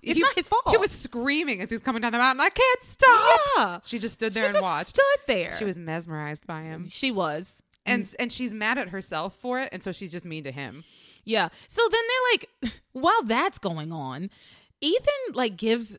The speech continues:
Speaker 1: Teresa a very sexual ski tip. He, like, gets behind her and, like, grabs her waist and bumps, they, like, he, like, bumps his fucking private parts up against her ass and,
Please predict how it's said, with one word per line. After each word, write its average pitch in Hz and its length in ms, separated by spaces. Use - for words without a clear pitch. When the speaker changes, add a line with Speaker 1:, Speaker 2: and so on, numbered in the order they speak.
Speaker 1:
Teresa 208 480
a 185 140
very 185 640
sexual 196 840
ski 262 320
tip. - 420
He, 240 120
like, 202 320
gets 233 200
behind 202 460
her 208 220
and, 190 100
like, 165 240
grabs 190 380
her 185 320
waist 196 560
and 160 240
bumps, 185 420
they, 185 100
like, 233 200
he, 214 220
like, 185 300
bumps 240 260
his 202 120
fucking 208 300
private 196 340
parts 226 260
up 214 100
against 208 220
her 160 100
ass 170 360
and, 160 140